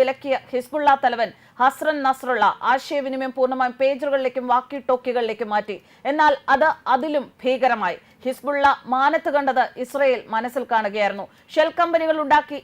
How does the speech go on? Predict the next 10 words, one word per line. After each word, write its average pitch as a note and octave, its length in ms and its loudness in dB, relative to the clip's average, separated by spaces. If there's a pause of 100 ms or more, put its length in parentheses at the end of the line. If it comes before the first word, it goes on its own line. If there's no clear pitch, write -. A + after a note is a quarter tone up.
(120)
ഹിസ്ബുള്ളയുടെ C#4 560 0 (160)
ആശയവിനിമയ C#4 540 -4 (100)
ഉപാധികളായ B3+ 540 2 (100)
പേജറുകളിലും B3+ 600 0 (340)
വാക്കി C#4+ 320 4 (120)
ടോക്കികളിലും C4+ 640 2 (200)
ഇറാൻ C4+ 240 6 (100)
സ്ഫോടക C#4 400 4 (100)
വസ്തു C4+ 300 -4
നിറച്ച് C4 320 0